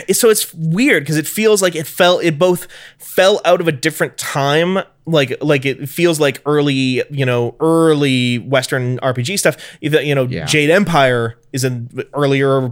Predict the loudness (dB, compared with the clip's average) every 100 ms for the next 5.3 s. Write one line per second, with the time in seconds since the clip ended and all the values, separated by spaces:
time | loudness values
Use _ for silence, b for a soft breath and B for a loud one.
0 | 0 4 4 4 2 2 0 -2 0 -2
1 | -2 0 0 -2 -2 -4 -6 -4 -2 0
2 | 0 0 -4 -4 -4 -4 -2 -2 -2 -4
3 | -6 -2 0 0 -2 -2 -2 0 -2 0
4 | -2 -2 B B B B 0 2 2 0
5 | -2 -4 -4